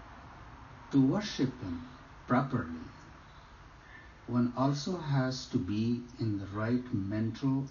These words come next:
and physical state. For example, it is not good to meditate when one is feeling particularly sad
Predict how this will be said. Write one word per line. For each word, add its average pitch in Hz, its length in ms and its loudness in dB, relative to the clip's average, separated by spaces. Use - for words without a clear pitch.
and 107 280 -2
physical 120 500 -2
state. - 720 -6
For 143 140 2
example, 123 600 2
it 120 140 2
is 117 180 2
not 123 500 2
good 131 320 4
to 135 80 4
meditate 117 920 0
when 104 240 0
one 117 240 2
is - 180 -4
feeling 104 520 -2
particularly 117 880 -2
sad 113 640 -2